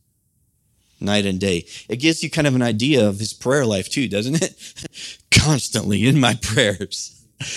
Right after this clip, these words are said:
night and day." And this man prayed round the clock, you know?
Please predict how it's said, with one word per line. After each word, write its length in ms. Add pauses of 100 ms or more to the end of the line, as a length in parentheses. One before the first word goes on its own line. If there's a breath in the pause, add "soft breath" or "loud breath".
(160 loud breath)
night 320
and 160
day." 240
And 160
this 160
man 220
prayed 480
round 320
the 40
clock, 540
you 100
know? 280